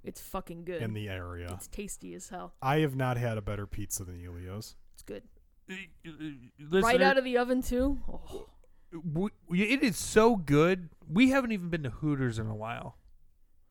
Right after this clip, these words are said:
Speaker 2: Okay, but do you know the Hooters we normally go to? You know the road is all torn up there?
Speaker 1: Literally every fucking road that I go on these days is ripped the fuck up.
Speaker 2: Yes.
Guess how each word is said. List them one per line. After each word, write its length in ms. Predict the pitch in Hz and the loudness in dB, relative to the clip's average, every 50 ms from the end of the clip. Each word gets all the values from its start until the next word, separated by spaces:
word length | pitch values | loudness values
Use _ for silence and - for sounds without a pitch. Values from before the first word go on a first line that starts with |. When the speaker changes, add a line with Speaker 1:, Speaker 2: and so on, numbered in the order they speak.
| _ _ _ _ _ _ _ _ _ _ _ _ - - _ _ _ - | _ _ _ _ _ _ _ _ _ _ _ _ -20 -20 _ _ _ -6
Speaker 2:
Okay, 520 | 131 127 - 147 127 117 113 107 104 107 101 - | -4 -2 2 2 2 2 2 0 -2 -4 -8 -12
but 280 | 131 120 120 120 117 113 | -8 -4 -2 -2 -2 -2
do 100 | 123 123 | -4 -4
you 60 | 123 | 0
know 200 | 127 135 135 135 | 0 2 2 2
the 100 | 123 117 107 | 2 0 0
Hooters 360 | 120 123 120 120 117 107 107 | 0 0 0 -2 -2 -4 -6
we 100 | 104 98 | -8 -8
normally 380 | 101 104 107 104 98 92 92 | -8 -8 -6 -6 -8 -8 -8
go 180 | 90 92 92 98 | -8 -8 -8 -8
to? 180 | 98 - - 107 | -8 -8 -10 -10
You 80 | 104 | -8
know 120 | 98 101 95 | -8 -8 -8
the 100 | 98 90 | -8 -8
road 300 | 90 92 95 95 92 92 | -8 -8 -8 -8 -8 -10
is 100 | 85 95 | -10 -10
all 160 | 92 92 90 - | -10 -10 -10 -10
torn 280 | - - 98 92 90 87 | -12 -12 -12 -12 -10 -10
up 200 | 87 92 - - | -10 -12 -10 -10
there? 320 | 107 101 101 107 113 - - - - - - - - _ _ _ _ _ _ _ _ _ _ - | -8 -6 -6 -6 -8 -8 -12 -20 -20 -20 -20 -20 -20 _ _ _ _ _ _ _ _ _ _ -8
Speaker 1:
Literally 720 | 208 220 269 294 339 349 359 349 339 349 349 339 339 330 - - - - _ _ - - | -4 -2 -2 0 0 -2 -2 -2 -2 -2 -2 -2 -4 -6 -8 -16 -20 -20 _ _ -12 -6
every 400 | - 220 247 277 330 359 359 349 | -4 -4 -4 -2 -2 -2 -2 -2
fucking 720 | 330 - - - - - - 254 269 - - 285 285 277 240 | -2 -6 -10 -14 -12 -8 -6 -6 -4 -4 -2 -2 -2 -2 -4
road 520 | 190 190 185 180 185 190 226 214 240 233 - _ _ _ - - | -4 -4 -4 -2 -2 -4 -4 -4 -6 -8 -10 _ _ _ -16 -12
that 100 | 202 175 | -10 -8
I 120 | 175 180 | -8 -8
go 240 | 202 190 185 175 180 | -8 -6 -6 -6 -6
on 220 | 185 190 214 220 220 | -6 -6 -6 -6 -6
these 200 | 240 247 240 - | -6 -6 -8 -8
days 520 | - 277 269 269 277 285 285 - - - - - _ _ _ _ _ _ _ - | -6 -6 -4 -4 -6 -8 -10 -12 -16 -20 -20 -20 _ _ _ _ _ _ _ -8
is 200 | - 220 180 175 | -6 -6 -6 -8
ripped 440 | 180 190 226 247 - - - - - - | -4 -2 -2 -2 -2 -4 -10 -12 -12 -10
the 80 | - 226 | -12 -14
fuck 560 | - - - - 226 202 - - - - - - - - | -14 -14 -16 -16 -16 -16 -16 -20 -20 -20 -20 -20 -16 -12
up. 240 | - 175 - - - - - | -12 -12 -12 -16 -20 -16 -10
Speaker 2:
Yes. 420 | 113 110 98 95 98 - - - | -6 -6 -4 -4 -6 -8 -10 -14